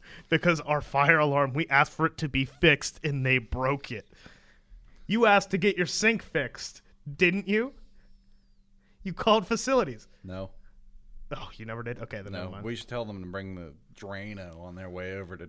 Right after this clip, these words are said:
Speaker 2: de-set the fire alarm for, like, the sixtieth time.
Speaker 1: <laughs> Why don't you bring some Drano? Uh, getting back to the topic at hand, um, I don't feel bad for these hedge funds.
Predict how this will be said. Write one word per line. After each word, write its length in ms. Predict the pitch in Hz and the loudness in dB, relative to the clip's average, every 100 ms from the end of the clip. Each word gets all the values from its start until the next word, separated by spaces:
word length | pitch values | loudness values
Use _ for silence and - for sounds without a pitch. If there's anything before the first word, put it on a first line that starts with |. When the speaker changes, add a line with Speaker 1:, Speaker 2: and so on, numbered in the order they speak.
| 78 | -16
Speaker 2:
de-set 540 | - 90 87 - 90 - | -18 -16 -16 -14 -16 -16
the 80 | - | -20
fire 340 | - 90 95 | -12 -10 -8
alarm 380 | 85 82 80 78 | -10 -12 -14 -16
for, 100 | 71 | -16
like, 180 | 73 - | -18 -18
the 100 | - | -20
sixtieth 440 | - - - - _ | -20 -20 -20 -20 _
time. 280 | - 78 82 _ _ _ _ _ - | -20 -20 -20 _ _ _ _ _ -8
Speaker 1:
<laughs> 540 | 185 - - - 131 - | -6 -6 -16 -16 -14 -14
Why 220 | - 110 | -8 -4
don't 200 | 107 98 | -4 -4
you 60 | |
bring 260 | 95 113 117 | -6 -6 -4
some 440 | - 113 90 67 80 | -6 -6 -8 -12 -14
Drano? 960 | 95 82 82 123 147 92 - - - - - - - - - - - - - - - - - | -12 -10 -8 -6 -6 -8 -10 -14 -14 -16 -12 -10 -10 -16 -18 -16 -16 -16 -18 -18 -20 -20 -4
Uh, 280 | 156 147 139 135 156 | 0 2 2 -2 0
getting 280 | 208 196 | 2 2
back 300 | 160 156 156 | 2 2 2
to 80 | - | -4
the 80 | 143 | -8
topic 400 | - 135 127 127 | -4 -4 -6 -8
at 140 | 123 | -8
hand, 420 | 120 117 117 117 113 | -6 -8 -8 -8 -10
um, 340 | 117 110 110 - - _ _ _ _ - - - - _ | -8 -8 -10 -14 -20 _ _ _ _ -18 -18 -20 -20 _
I 100 | - | 0
don't 120 | 165 160 | 0 0
feel 140 | 160 | -2
bad 440 | 131 135 139 139 131 - - _ _ _ - - | 0 0 0 -2 -12 -20 -20 _ _ _ -20 -16
for 340 | 151 147 139 - - | -6 -4 -6 -8 -12
these 340 | 143 131 - - - _ | -8 -8 -10 -16 -20 _
hedge 220 | 131 139 - | -6 -6 -6
funds. 400 | 147 139 135 | -6 -6 -6